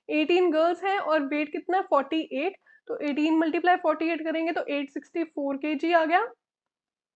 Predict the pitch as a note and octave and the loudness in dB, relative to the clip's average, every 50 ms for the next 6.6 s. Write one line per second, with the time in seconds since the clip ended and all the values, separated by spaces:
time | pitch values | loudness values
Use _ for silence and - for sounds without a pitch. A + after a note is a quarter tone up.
0 | _ _ _ _ _ _ _ _ _ _ _ _ _ _ _ _ _ _ _ _ | _ _ _ _ _ _ _ _ _ _ _ _ _ _ _ _ _ _ _ _
1 | _ _ _ - C#4 B3+ D4 D4 C#4+ C#4+ D4+ D4 - - F#4 F#4 F#4 F4 F#4+ F4 | _ _ _ -8 -6 0 2 4 4 4 2 0 0 0 0 0 2 4 4 6
2 | F4 F4 F4 F4 F4+ G4 A#4+ A#4+ A#4 _ _ - E4 C4+ C4 C#4+ C#4 C#4 D4 D4 | 6 6 4 2 0 0 -2 -4 -10 _ _ -8 -6 0 2 2 2 2 2 0
3 | - E4 D#4+ E4 D#4+ D#4 D#4+ D#4+ E4 E4 D4+ C#4+ D4 D#4 D#4+ D#4 F4+ F#4 F#4+ G4+ | -2 -2 -2 0 -2 -2 -4 -4 -2 -2 -2 -2 -2 -2 0 0 0 0 0 -2
4 | G4 - F4 D4 C#4+ C#4+ D4 C#4+ D4 D4+ D#4 D#4+ D#4 D#4+ D4+ C#4+ C#4 D4 D#4+ F4+ | -2 0 0 2 2 2 0 0 0 -2 -2 -2 -2 -2 -2 -2 -2 -2 0 -2
5 | G#4 - - _ _ _ _ _ _ _ _ _ _ _ _ _ _ _ - C#4 | -2 -2 -6 _ _ _ _ _ _ _ _ _ _ _ _ _ _ _ -4 -2
6 | C#4 C#4+ C#4+ D4 D4 D4+ F4 G#4 A#4 - - | 0 0 0 0 0 0 0 -2 -4 -6 -12